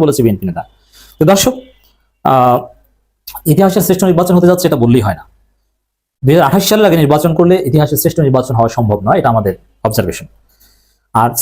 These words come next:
ইতিহাসের শ্রেষ্ঠ নির্বাচন যদি হয়, তাহলে আমাদের অবজারভেশন, আমাদের বিশ্লেষণ হচ্ছে বিএনপি নয়, জামাত শিবির এবং শিক্ষার্থীদের জোট জিতবে, এককভাবে জামাত শিবির জিতবে না। শিক্ষার্থীদের নতুন দল জামাত শিবির এবং তাদের সাথে আরো অনেক দল থাকবে, তারা নির্বাচনে জিতবে, কারণ বিএনপির এই মুহূর্তে জনপ্রিয়তা নেই।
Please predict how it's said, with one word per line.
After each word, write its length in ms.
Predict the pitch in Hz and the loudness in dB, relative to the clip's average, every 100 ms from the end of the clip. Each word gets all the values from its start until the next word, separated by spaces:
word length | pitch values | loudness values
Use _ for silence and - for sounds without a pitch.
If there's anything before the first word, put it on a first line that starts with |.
| - | -2
ইতিহাসের 280 | 180 233 220 220 | 0 2 2 0
শ্রেষ্ঠ 180 | 208 226 202 | 0 2 2
নির্বাচন 340 | 180 196 208 156 | 2 0 0 2
যদি 120 | 156 127 | 2 2
হয়, 200 | 123 165 - - _ - | 0 0 -4 -12 _ -4
তাহলে 200 | 143 156 160 | 0 0 0
আমাদের 240 | 131 180 220 123 | 0 2 2 2
অবজারভেশন, 440 | 123 117 117 120 - | 0 0 0 -2 0
আমাদের 160 | 117 180 | 2 2
বিশ্লেষণ 280 | 143 135 127 101 | 0 -2 -2 -4
হচ্ছে 160 | - 156 | -2 0
বিএনপি 240 | 143 139 113 | 0 0 0
নয়, 140 | 107 - _ _ _ | 0 -2 _ _ _
জামাত 260 | 110 135 175 | -2 0 0
শিবির 160 | - 196 | 0 0
এবং 80 | 180 | 2
শিক্ষার্থীদের 440 | 185 180 165 147 113 107 | 0 -2 -2 -2 -2 2
জোট 160 | 196 165 | 2 2
জিতবে, 220 | 123 - - | 0 -2 -4
এককভাবে 300 | 120 196 180 147 | -2 0 0 2
জামাত 140 | 127 | 0
শিবির 160 | 117 104 | -2 -4
জিতবে 160 | 92 80 | -4 -8
না। 40 | - _ _ - - - | -14 _ _ -20 -14 -6
শিক্ষার্থীদের 400 | 196 202 202 165 | -2 0 2 2
নতুন 160 | 160 180 | 2 2
দল 80 | 190 | 2
জামাত 160 | 156 151 | 2 0
শিবির 160 | 165 240 | 0 0
এবং 80 | 233 | 0
তাদের 140 | 165 165 | 0 -2
সাথে 120 | 165 135 | 0 2
আরো 80 | 139 | 2
অনেক 120 | 156 131 | 0 0
দল 80 | 117 | 0
থাকবে, 160 | 135 202 - | -2 -2 0
তারা 120 | 143 165 | 0 0
নির্বাচনে 320 | 131 151 151 120 | 0 -2 -4 -6
জিতবে, 180 | 92 - | -8 -6
কারণ 120 | 135 143 | -4 -2
বিএনপির 260 | 139 127 143 | -2 0 0
এই 60 | 117 | 0
মুহূর্তে 200 | 127 190 - _ _ _ | -2 -4 -4 _ _ _
জনপ্রিয়তা 440 | 127 175 180 185 175 | 0 0 0 2 2
নেই। 100 | 156 | 0